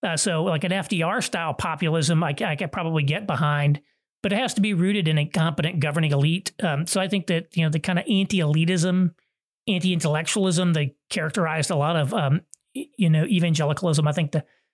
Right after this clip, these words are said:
the culture war people, um, you know, have kind of come, come away from that. I think that they're legit-, they're legitimately more positive, uh, on, uh, a-, you know, aspects of the culture. They're not just like, you know, the, the, you know,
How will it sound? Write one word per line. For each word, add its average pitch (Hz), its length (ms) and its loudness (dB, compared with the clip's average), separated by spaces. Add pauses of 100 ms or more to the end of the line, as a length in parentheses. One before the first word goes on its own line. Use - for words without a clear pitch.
(200)
the - 80 -4
culture 214 340 -2
war 196 200 2
people, 175 600 0 (200)
um, 143 420 0 (180)
you 175 100 4
know, 147 120 4
have 151 160 -2
kind 160 200 -2
of 135 120 -2
come, 165 260 0 (120)
come 160 140 2
away 151 200 2
from 170 140 0
that. 151 120 2
I 156 40 0
think 202 240 -2
that 170 160 -4
they're 160 300 -2 (360)
legit-, 185 560 2 (100)
they're 185 180 0
legitimately 190 840 0
more 165 280 2
positive, 190 880 -4 (580)
uh, 151 240 0 (100)
on, 160 380 2
uh, 160 340 -4 (240)
a-, - 160 -6
you 185 120 -2
know, 160 220 0
aspects 165 640 -4
of 143 120 -2
the 151 80 0
culture. 156 500 0
They're 143 120 2
not 147 200 0
just - 200 -2
like, 147 180 -2
you 160 80 0
know, 143 80 2
the, 135 120 0 (540)
the, 277 220 -4
you 160 120 0
know, 135 240 0